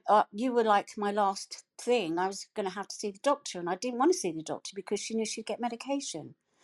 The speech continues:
But, you know, we are energy, you know, and, and everything, we create our thoughts through the cause of law and effect. You know, thoughts are causes that show up in our world as physical effects.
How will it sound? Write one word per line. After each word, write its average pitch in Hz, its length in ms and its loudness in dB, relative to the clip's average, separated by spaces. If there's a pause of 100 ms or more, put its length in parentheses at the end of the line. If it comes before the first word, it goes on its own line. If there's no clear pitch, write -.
(180)
But, 269 120 4
you 294 60 8
know, 302 160 8
we 294 200 4
are 320 220 8
energy, 180 600 0 (520)
you 277 100 0
know, 254 340 6
and, 247 160 0 (280)
and 254 180 0
everything, 285 520 2 (300)
we 302 140 6
create 311 440 0
our 240 140 0
thoughts 262 420 0
through 240 280 -2
the 233 100 -8
cause 254 340 0
of 247 120 -2
law 262 160 4
and 262 140 4
effect. - 580 -2 (520)
You 277 100 -2
know, 254 120 2
thoughts 349 460 2
are 220 140 4
causes 262 500 -2
that 190 120 -4
show 233 280 2
up 233 220 0
in 202 80 0
our 196 120 0
world 185 360 0 (320)
as 339 240 6
physical 190 500 0
effects. - 640 -6